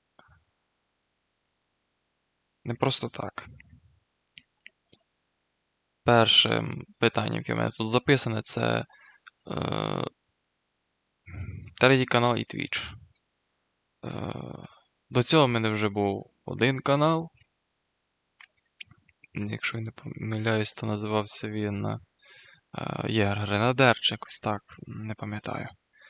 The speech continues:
Де я записував в тилу ворога два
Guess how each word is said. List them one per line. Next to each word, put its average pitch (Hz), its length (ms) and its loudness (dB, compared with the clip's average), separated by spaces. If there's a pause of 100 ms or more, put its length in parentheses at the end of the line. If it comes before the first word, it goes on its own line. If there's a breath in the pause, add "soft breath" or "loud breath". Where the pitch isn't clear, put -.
(380 soft breath)
Де 156 120 6
я 156 80 6
записував 113 1080 0 (320)
в - 120 -14
тилу 110 240 0
ворога 107 300 2
два 101 640 2